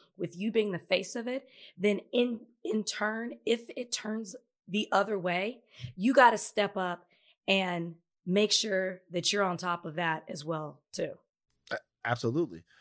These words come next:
Speaker 2: Uh, Roddy Ricch has pledged, uh, his Astroworld earnings to festival victims.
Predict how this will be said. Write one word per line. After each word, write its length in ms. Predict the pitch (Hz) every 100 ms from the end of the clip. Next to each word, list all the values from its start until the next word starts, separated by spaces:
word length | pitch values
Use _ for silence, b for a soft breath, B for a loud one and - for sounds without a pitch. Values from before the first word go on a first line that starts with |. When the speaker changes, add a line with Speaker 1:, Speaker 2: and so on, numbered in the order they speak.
| b b
Speaker 2:
Uh, 160 | 139 135
Roddy 220 | 143 180 165
Ricch 440 | 180 165 - - _ _ _ _ _ _
has 360 | 127 131 117 -
pledged, 720 | - 131 117 113 107 - - _ 110
uh, 240 | 107 101
his 200 | 107 104 117
Astroworld 500 | 117 - 107 104 101
earnings 360 | 107 104 98 -
to 80 |
festival 380 | - 101 95 92
victims. 480 | 98 98 101 -